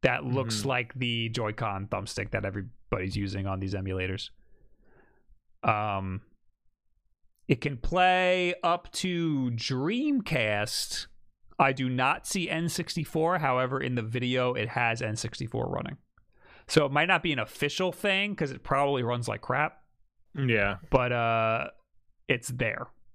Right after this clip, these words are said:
Speaker 1: And there's also
Speaker 2: It's
Speaker 1: no
Speaker 2: probably,
Speaker 1: right
Speaker 2: like, s-
Speaker 1: stick.
Speaker 2: certain N sixty-four games will work. 'Cause
Speaker 1: Yeah, like
Speaker 2: N sixty-four usually it's, like, one game at a time.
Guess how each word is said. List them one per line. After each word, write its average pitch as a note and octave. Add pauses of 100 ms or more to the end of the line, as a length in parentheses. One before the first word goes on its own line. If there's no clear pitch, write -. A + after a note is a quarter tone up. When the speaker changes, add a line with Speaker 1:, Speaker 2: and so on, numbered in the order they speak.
(240)
Speaker 1:
And C#3+
there's D3
also F3+
Speaker 2:
It's E3
Speaker 1:
no D#3
Speaker 2:
probably, F#3+
Speaker 1:
right D#3+
Speaker 2:
like, C#3
s- -
Speaker 1:
stick. G2 (640)
Speaker 2:
certain C#3+
N B2+
sixty-four G#2+
games G2
will F#2+
work. F#2 (420)
'Cause -
Speaker 1:
Yeah, F3
like C#3
Speaker 2:
N B2
sixty-four A2+
usually G#2+
it's, G2
like, G#2
one G#2+
game G#2
at F#2
a G2
time. F#2+